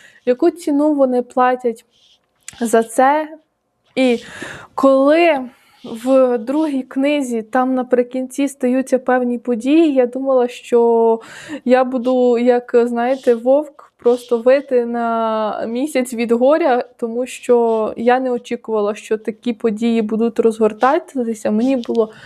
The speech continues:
дуже боляче. Я просто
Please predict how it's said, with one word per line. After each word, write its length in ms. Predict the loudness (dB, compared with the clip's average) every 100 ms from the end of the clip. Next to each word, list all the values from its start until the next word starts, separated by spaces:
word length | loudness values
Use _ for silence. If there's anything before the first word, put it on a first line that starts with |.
| -20 -20 -12 -4
дуже 460 | 2 4 4 4
боляче. 640 | 2 2 2 0 -6 -6 -10
Я 440 | -2 2 2 0 0
просто 520 | 0 0 -2 -2 0